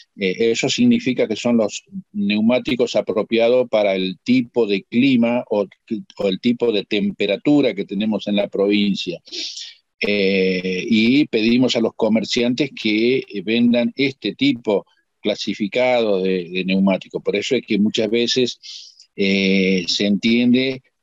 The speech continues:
eh, o, o que no se consigue, o, eh, que normalmente el, el, el, el usuario, el, el que compra, no tiene eso, esos conocimientos. Por eso las campañas que necesitamos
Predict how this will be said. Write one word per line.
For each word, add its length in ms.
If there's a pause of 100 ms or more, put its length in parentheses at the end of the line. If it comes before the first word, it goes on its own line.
(120)
eh, 640
o, 200
o 160
que 100
no 100
se 200
consigue, 1000
o, 500 (120)
eh, 280
que 680 (340)
normalmente 1200
el, 260
el, 440 (280)
el, 260
el 160
usuario, 680 (220)
el, 200
el 120
que 120
compra, 680
no 380
tiene 280 (140)
eso, 260
esos 240
conocimientos. 680
Por 140
eso 160
las 140
campañas 640
que 100
necesitamos 680